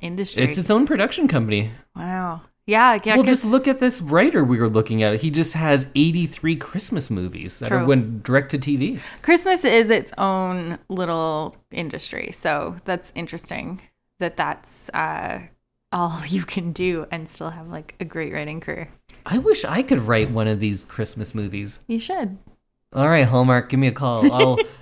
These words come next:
Speaker 1: <laughs>
Speaker 2: I'll spice one of these up for you.
Speaker 1: Spice it up. A spicy Christmas?
Speaker 2: <laughs> Oh, I, yeah, sure. I'll, I'll, I'm gonna work on my script for A Spicy Christmas.
Speaker 1: Okay.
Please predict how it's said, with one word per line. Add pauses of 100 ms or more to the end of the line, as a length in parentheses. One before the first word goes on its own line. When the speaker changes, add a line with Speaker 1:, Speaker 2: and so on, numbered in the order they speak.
Speaker 1:
<laughs>
Speaker 2:
I'll
spice
one
of
these
up
for
you.
Speaker 1:
Spice
it
up. (600)
A
spicy
Christmas?
Speaker 2:
<laughs> (440)
Oh,
I, (100)
yeah,
sure. (320)
I'll,
I'll, (160)
I'm
gonna
work
on
my
script
for
A
Spicy
Christmas.
Speaker 1:
Okay.